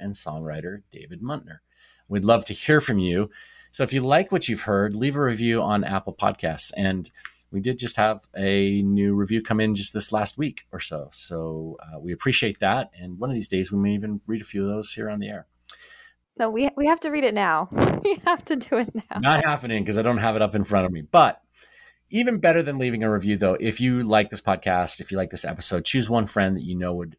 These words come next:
Speaker 1: benefit from this episode and share the link with them right now.
Speaker 2: Want to binge another episode? Yeah. <laughs>
Speaker 1: Definitely.
Speaker 2: Yeah, you do. <laughs> Okay, check out episode nineteen, going all the way back,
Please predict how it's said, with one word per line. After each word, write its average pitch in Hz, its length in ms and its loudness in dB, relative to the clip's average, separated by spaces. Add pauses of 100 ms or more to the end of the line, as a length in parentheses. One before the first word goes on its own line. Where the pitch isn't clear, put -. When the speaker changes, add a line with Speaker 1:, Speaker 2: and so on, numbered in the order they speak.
(160)
Speaker 1:
benefit 87 480 -8
from 104 240 -4
this 104 160 -4
episode 101 500 -4
and 87 480 -6
share 87 460 -2
the 85 100 -8
link 80 320 -12
with - 220 -20
them 78 320 -14 (100)
right 73 300 -20 (240)
now. 67 300 -20 (520)
Speaker 2:
Want 202 320 2
to 247 140 0
binge 202 600 2
another 196 560 4
episode? 233 800 0 (640)
Yeah. 165 680 0
<laughs> 220 80 -10
Speaker 1:
Definitely. - 800 2 (120)
Speaker 2:
Yeah, 302 80 4
you 240 160 2
do. 196 500 2 (240)
<laughs> 285 120 6 (640)
Okay, 233 300 2
check 262 260 0
out 302 160 2
episode 240 480 0
nineteen, 202 880 0 (260)
going 170 180 0
all 175 200 0
the 233 60 2
way 240 120 0
back, 175 380 -4